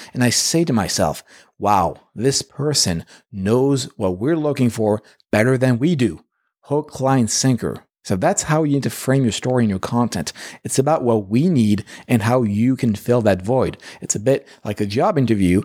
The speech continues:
where they're looking for the right person for the right spot. That's how you should think of the query letter as.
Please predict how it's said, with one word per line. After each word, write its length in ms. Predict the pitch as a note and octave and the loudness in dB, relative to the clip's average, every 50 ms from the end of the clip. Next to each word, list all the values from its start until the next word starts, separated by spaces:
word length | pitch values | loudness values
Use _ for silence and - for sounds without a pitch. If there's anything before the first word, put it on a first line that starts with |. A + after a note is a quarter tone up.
| - - - - | -2 -14 -12 -4
where 100 | - G#2+ | -2 0
they're 180 | G2 A2 A#2 A2+ | 2 2 2 2
looking 340 | G#2+ B2 C3 - D#3 D3+ | 2 0 0 0 0 0
for 120 | C#3+ - B2+ | 2 0 0
the 80 | A2 | 2
right 180 | G#2 G#2 A#2+ - | 4 2 2 0
person 320 | - G#2 G2 G2 - B2+ | 0 -2 0 0 0 0
for 120 | A#2+ A#2+ A2+ | 0 2 2
the 80 | A2+ | 2
right 200 | A2+ A2+ B2 B2 | 2 2 2 2
spot. 460 | - - - - D#3 G#2 - - _ _ _ _ - | 0 0 0 0 0 -2 -2 -4 _ _ _ _ -2
That's 180 | - G#2 - - | -2 0 0 2
how 120 | C3+ C3 | 2 2
you 140 | C3 B2 A#2+ | 2 2 0
should 260 | - - A#2 - - | 2 0 0 0 2
think 180 | - A#2 A#2+ - | 2 0 2 2
of 140 | A2 G#2+ G#2+ | 2 0 2
the 100 | G#2 G2+ | 0 -2
query 260 | - - G2+ G2+ F#2 | -2 0 -2 -2 0
letter 280 | F2 F2 D2+ G#1+ G1+ | 0 -2 -4 -4 -6
as. 240 | G1+ G1+ - - - | -10 -8 -10 -12 -12